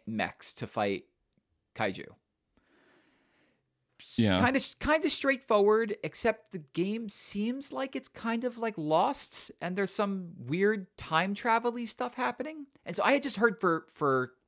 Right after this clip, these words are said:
Speaker 1: a while, like, "This game's got a bonker story, but it's worth seeing through." And so I played the first maybe two hours yesterday, and within thirty minutes, I was like, "Well, I have to see how this game ends."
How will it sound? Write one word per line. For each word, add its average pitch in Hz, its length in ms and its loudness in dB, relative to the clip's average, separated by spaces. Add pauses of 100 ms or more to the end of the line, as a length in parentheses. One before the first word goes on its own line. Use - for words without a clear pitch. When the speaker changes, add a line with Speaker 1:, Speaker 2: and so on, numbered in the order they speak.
(120)
Speaker 1:
a 135 60 -4
while, 139 400 8
like, 98 260 -2 (600)
"This 165 140 2
game's 165 200 -2
got 113 140 2
a 90 40 -4
bonker 117 360 0
story, 87 500 -4
but 110 160 -4
it's 107 140 -6
worth 120 280 0
seeing 107 320 -2
through." 76 440 -6
And 117 160 -6
so 117 440 4
I 123 80 0
played 170 320 -4
the 165 80 -2
first 135 520 -4 (220)
maybe 120 180 -6
two 139 360 -4
hours 113 400 4
yesterday, 95 640 -2
and 92 100 -8
within 120 200 -6
thirty 131 320 2
minutes, 104 280 -4
I 101 80 0
was 98 180 -2
like, 92 180 -4
"Well, 95 120 0
I 82 80 2
have 101 180 -4
to 98 60 -8
see 98 160 -6
how 87 120 -4
this 87 140 -10
game 85 200 -10
ends." - 360 -12